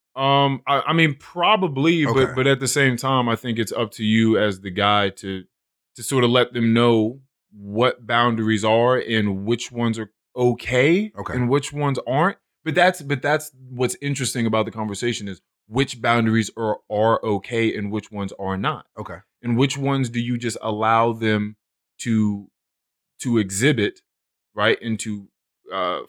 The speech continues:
Speaker 1: fortify,
Speaker 2: Mm-hmm.
Speaker 1: and which ones do you say, "Hey, no, we kinda gotta learn to compromise on this one.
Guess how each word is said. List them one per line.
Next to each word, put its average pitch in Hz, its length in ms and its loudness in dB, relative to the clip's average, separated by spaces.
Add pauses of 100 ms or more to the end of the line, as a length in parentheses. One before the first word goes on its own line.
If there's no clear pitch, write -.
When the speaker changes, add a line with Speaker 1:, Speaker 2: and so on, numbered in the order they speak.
Speaker 1:
fortify, 101 680 0 (100)
Speaker 2:
Mm-hmm. 92 280 -16
Speaker 1:
and 110 120 0
which 120 200 2
ones 113 280 -2
do 107 120 -8
you 104 140 2
say, 104 260 0
"Hey, 104 280 2
no, 101 240 -4
we 101 200 -4
kinda 104 280 -4
gotta 98 220 -2
learn 95 360 0
to 95 180 -10
compromise 90 680 -4
on 82 140 -14
this 80 200 -20
one. - 140 -20